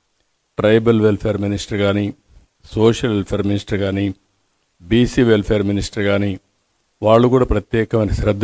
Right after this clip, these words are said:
పెడుతున్నారు ఈ రెసిడెన్షియల్ స్కూల్స్ అన్నిటిపైన. మీకు అందరినీ స్టాఫ్ని ఇచ్చాం,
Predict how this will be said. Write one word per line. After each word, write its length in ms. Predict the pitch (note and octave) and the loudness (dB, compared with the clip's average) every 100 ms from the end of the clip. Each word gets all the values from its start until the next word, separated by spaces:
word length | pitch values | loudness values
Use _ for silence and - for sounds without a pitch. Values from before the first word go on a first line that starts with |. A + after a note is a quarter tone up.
| G#2+ | 0
పెడుతున్నారు 440 | G2 - G2 G2 | -2 -2 -6 -6
ఈ 60 | F#2+ | -6
రెసిడెన్షియల్ 580 | F#2+ F2+ G#2+ G#2+ - G2 | -6 -4 -2 -2 -2 -8
స్కూల్స్ 420 | - G2 F#2+ G2 | -8 -8 -6 -4
అన్నిటిపైన. 540 | F#2 G#2 F#2 E2+ D#2+ D#2+ _ _ _ _ _ _ _ _ _ _ | -2 0 -2 -6 -8 -12 _ _ _ _ _ _ _ _ _ _
మీకు 200 | G2+ G2 G2+ | -4 -2 2
అందరినీ 440 | A#2 B2 B2+ B2 | 4 4 4 2
స్టాఫ్ని 500 | - G#2 A2+ G#2+ A2 G2 | -2 0 0 2 -2 0
ఇచ్చాం, 280 | A#2+ A2 | 2 2